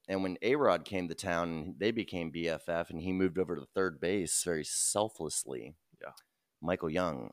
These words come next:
Speaker 1: Uh, number three, Johnny Oates, number twenty-six. Number four, Adrian Beltre, number
Speaker 2: There it
Speaker 1: twenty-nine.
Speaker 2: is, yeah.
Speaker 1: So you witnessed that.
Speaker 2: Okay.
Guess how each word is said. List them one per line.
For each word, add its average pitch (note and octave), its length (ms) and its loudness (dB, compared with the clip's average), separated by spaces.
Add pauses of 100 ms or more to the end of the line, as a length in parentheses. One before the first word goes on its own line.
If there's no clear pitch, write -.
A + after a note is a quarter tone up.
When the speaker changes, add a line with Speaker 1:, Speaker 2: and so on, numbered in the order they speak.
Speaker 1:
Uh, D#2 680 8
number E2+ 280 0
three, A2 400 2
Johnny G2+ 300 6
Oates, - 340 6
number D#2+ 200 -2
twenty-six. - 800 0 (560)
Number E2 160 -8
four, B2+ 340 6
Adrian F#2+ 400 2
Beltre, B2+ 400 8
number E2 160 -4
Speaker 2:
There G#2+ 220 -2
it - 20 2
Speaker 1:
twenty-nine. B2 360 4
Speaker 2:
is, D2+ 140 -8
yeah. F#2 120 -4
Speaker 1:
So F2 160 -6
you G2 180 0
witnessed A#2 380 4
that. D#2 380 2
Speaker 2:
Okay. - 120 -20